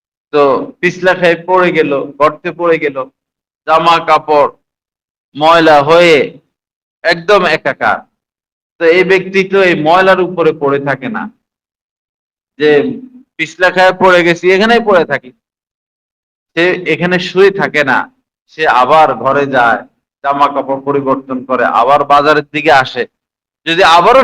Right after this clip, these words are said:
সে পড়ে যায়, হতে পারে এরকম, সে ওই মাটির উপরে শুয়ে থাকে না, আবারও ঘরে যায়,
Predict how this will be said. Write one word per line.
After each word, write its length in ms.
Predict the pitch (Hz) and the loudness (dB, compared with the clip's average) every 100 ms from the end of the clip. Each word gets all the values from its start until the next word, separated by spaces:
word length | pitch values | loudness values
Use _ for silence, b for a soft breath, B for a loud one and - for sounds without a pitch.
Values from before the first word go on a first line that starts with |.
| - | 2
সে 80 | 240 214 | 0 2
পড়ে 180 | 185 135 | 2 4
যায়, 180 | 110 82 _ _ _ _ _ 135 | 0 -2 _ _ _ _ _ -10
হতে 180 | 147 190 | -4 0
পারে 140 | 185 190 | 2 4
এরকম, 300 | 175 185 139 113 _ _ _ _ _ _ _ | 2 0 -4 -6 _ _ _ _ _ _ _
সে 180 | 156 160 143 123 - - | 0 2 2 0 -6 -6
ওই 180 | 135 123 107 | -4 -4 -2
মাটির 280 | 135 151 180 175 | -2 0 -4 -4
উপরে 200 | 170 151 - - | -4 -6 -6 -8
শুয়ে 220 | 190 196 196 | 0 2 2
থাকে 220 | 139 139 117 | -4 -6 -8
না, 60 | 107 - | -10 -4
আবারও 420 | 107 135 170 170 | -2 2 2 0
ঘরে 260 | 147 143 139 123 | 0 -2 -2 -4
যায়, 200 | 107 | -4